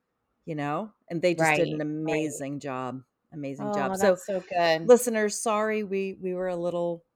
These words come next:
Speaker 1: late on this <laughs> week's episode. I think, I think everyone can understand, though.
Speaker 2: Oh my gosh, yes. I, I'm sure they can. I'm sure everyone else is just as busy as they end their y-, school years. If they haven't,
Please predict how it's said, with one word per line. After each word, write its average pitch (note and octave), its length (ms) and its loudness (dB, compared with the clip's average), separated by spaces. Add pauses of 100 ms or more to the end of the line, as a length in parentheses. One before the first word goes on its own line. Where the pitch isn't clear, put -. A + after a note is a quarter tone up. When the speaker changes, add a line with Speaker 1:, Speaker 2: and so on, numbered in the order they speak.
(160)
Speaker 1:
late F3+ 480 -8
on D#3 180 -6
this D#3 220 -10
<laughs> - 20 0
week's - 460 6
episode. C#4 580 4
I G#3+ 80 4
think, D4 300 2 (180)
I A#3 80 0
think D#4 320 2
everyone D#3+ 360 2
can D3+ 160 -8
understand, A#2+ 560 -6
though. F2+ 180 -12 (640)
Speaker 2:
Oh F#3+ 60 -2
my E3 160 -2
gosh, D3+ 320 -4
yes. D3+ 340 0
I, F3 200 6
I'm F3+ 200 4
sure F#3 300 4
they F3 160 4
can. D#3+ 240 0
I'm D3+ 160 -2
sure F#3 300 4
everyone F3+ 420 2
else D#3+ 300 -2
is D#3+ 160 -10
just G#3 280 0
as G#3 120 -6
busy E3 440 0
as D#3+ 160 0
they D#3 300 -2
end F3 260 -2
their F3 200 2
y-, E3+ 100 -2
school E3+ 340 -6
years. D#3+ 540 0
If D#3+ 140 -4
they E3 100 -2
haven't, E3 380 0